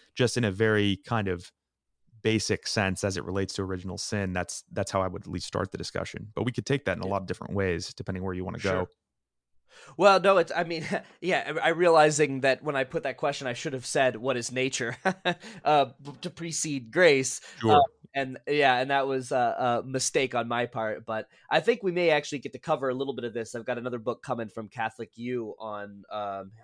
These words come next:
Speaker 2: Henri de Lubac's interpretation of Augustine, or, of, of Aquinas on grace.
Speaker 1: Oh,
Speaker 2: Um,
Speaker 1: interesting.
Speaker 2: so
Speaker 1: Who's, who's that by, by the way?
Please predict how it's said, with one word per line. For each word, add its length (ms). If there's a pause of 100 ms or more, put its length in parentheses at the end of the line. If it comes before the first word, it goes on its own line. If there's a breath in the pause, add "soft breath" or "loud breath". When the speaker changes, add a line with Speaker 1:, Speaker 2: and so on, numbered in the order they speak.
(180)
Speaker 2:
Henri 260
de 80
Lubac's 500
interpretation 680
of 140
Augustine, 640
or, 220 (240 loud breath)
of, 200
of 220
Aquinas 540
on 160
grace. 480 (340 soft breath)
Speaker 1:
Oh, 320
Speaker 2:
Um, 60
Speaker 1:
interesting. 440
Speaker 2:
so 40
Speaker 1:
Who's, 280
who's 180
that 200
by, 160
by 140
the 80
way? 180